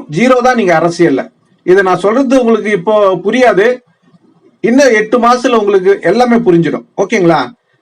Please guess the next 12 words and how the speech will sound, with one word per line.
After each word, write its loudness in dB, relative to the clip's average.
உங்களுக்கு 0
கிடைக்க 0
வேண்டிய 2
ஒரு 4
பர்சன்டேஜ் 0
ஓட்டு, 0
அதே 0
நாங்க -2
கலைப்போம். 0
இது 4
தலைவர் 0
சொந்தங்களுடைய 0